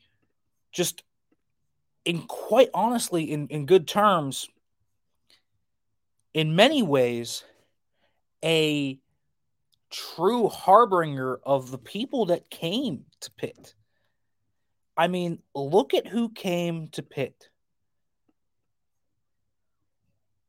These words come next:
Nelly Cummings, Greg Elliott, Blake Hinson. All of these guys said one of the key things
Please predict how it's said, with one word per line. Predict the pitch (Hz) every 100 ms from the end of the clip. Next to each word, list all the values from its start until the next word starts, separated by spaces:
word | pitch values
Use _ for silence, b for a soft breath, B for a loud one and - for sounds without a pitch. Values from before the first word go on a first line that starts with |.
| _
Nelly | 156 160 160
Cummings, | - 104 - _ - _ _ _ _
Greg | 139 170 160
Elliott, | 117 107 - _ _ _ _
Blake | 151 170 165
Hinson. | 135 117 - - - b b b b
All | - 185 220
of | 247
these | 208 185
guys | 180 175 160
said | - 151 135 127 -
one | 131 143 165
of | 151 139
the |
key | - - 165 196 214
things | - 165 127 113 110